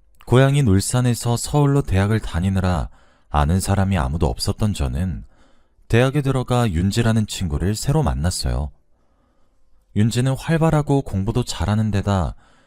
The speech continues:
대학 생활도 열심히였기 때문에 저도 윤지를 따라다니면서 같은 과 선배들도 많이 알게 되고 과 모임도 나가는 등 덕을 많이 봤었습니다. 제 남편도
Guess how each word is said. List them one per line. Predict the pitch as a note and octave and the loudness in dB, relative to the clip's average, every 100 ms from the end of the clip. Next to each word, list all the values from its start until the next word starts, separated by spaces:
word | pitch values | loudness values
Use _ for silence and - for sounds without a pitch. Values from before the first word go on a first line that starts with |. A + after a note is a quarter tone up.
| _ - | _ 0
대학 | - G2+ | 2 2
생활도 | - A#2 G#2+ G2+ G#2 | 2 0 0 0 0
열심히였기 | C#2 C#2+ - G#2 F#2+ - | 0 -2 -2 0 0 -4
때문에 | - D2+ B1+ B1+ F2+ G2 - _ _ _ _ - | -6 -4 -4 -4 -4 -6 -14 _ _ _ _ -4
저도 | - A2+ F2+ | 0 2 2
윤지를 | D#2+ F#2+ B2+ C3 | 0 0 0 0
따라다니면서 | C3+ C#3 C#3+ C3 A2 F#2+ D#2+ E2+ F#2+ C2+ - - _ _ - | 0 0 0 0 0 0 0 -2 0 -2 -6 -20 _ _ -2
같은 | F#2+ - - B2 A#2+ | -2 -2 -2 -2 2
과 | D3 D3 | 2 2
선배들도 | - D#3+ D#3 D3+ C#3 C3+ | 0 0 2 2 0 0
많이 | D2 E2+ A#2 | 0 0 0
알게 | A2 G#2 | 0 -2
되고 | G2+ F#2 G2+ F2+ - - _ _ _ | -4 -2 0 0 -4 -12 _ _ _
과 | D#3+ E3 | 0 2
모임도 | E3 D#3 - | 2 2 2
나가는 | D2 F#2 E2 C#2+ | 2 2 0 0
등 | E2 A2 A2+ - _ - | -2 -2 -8 -20 _ -4
덕을 | E3+ E2+ - | 0 0 0
많이 | C#3+ A#2+ | 0 0
봤었습니다. | C#3 A2 C3 - F#2+ D2 B1+ A#1+ - _ _ _ _ _ _ _ - _ - | -2 -4 -4 -4 -4 -2 -4 -6 -10 _ _ _ _ _ _ _ -20 _ -16
제 | - F2 | -2 0
남편도 | D2 D#2 F2 D2+ F#2 F#2+ | 0 0 -2 0 -2 -2